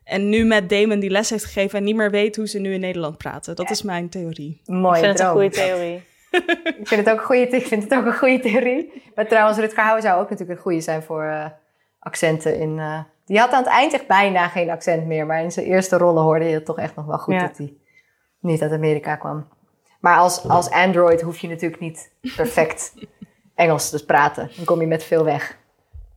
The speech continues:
Speaker 2: Zoals in Blade Runner. En, eh, Jente, wat heb jij meegenomen?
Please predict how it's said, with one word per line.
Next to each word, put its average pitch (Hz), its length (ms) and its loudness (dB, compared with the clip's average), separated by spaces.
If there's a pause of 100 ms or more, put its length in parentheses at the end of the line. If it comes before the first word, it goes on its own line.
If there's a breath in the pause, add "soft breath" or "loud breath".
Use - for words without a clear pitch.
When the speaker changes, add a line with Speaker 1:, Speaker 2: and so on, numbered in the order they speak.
(140)
Speaker 2:
Zoals - 440 -8
in 151 120 -8
Blade 143 260 -6
Runner. 139 300 -8 (420 soft breath)
En, 233 260 2
eh, 247 180 4
Jente, 233 220 2
wat 262 120 0
heb 240 100 -2
jij 180 180 0
meegenomen? 180 560 -4